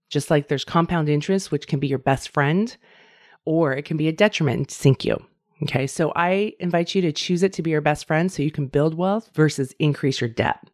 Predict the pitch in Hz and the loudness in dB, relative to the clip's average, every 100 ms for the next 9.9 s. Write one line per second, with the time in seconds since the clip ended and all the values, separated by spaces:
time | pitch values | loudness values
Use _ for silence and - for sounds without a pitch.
0 | _ - - - - - 165 - 214 196 | _ -20 -20 -20 -18 -8 -6 -2 0 0
1 | 175 160 147 - 139 135 - - 285 370 | 0 0 0 -2 -2 -2 -4 -6 -2 0
2 | 160 127 151 - - - 170 190 208 262 | 0 -2 -8 -12 -20 -4 -2 0 0 0
3 | 226 143 123 - _ - 151 139 139 143 | 0 -4 -6 -8 _ -4 0 2 0 -4
4 | _ - 143 - 147 - 170 170 175 151 | _ -20 -2 2 2 0 -2 0 0 -2
5 | - 180 190 185 175 156 160 - - - | -4 0 0 0 0 0 0 -4 -8 -12
6 | - - _ - 160 175 175 165 156 156 | -20 -20 _ -2 0 0 0 -2 0 0
7 | 143 143 143 156 156 - 143 - - 135 | 0 -2 0 0 0 0 -2 0 0 0
8 | 123 - - - _ _ _ _ _ _ | 0 0 -2 -8 _ _ _ _ _ _
9 | 139 131 123 135 139 143 143 139 | -8 -4 -2 0 0 2 2 2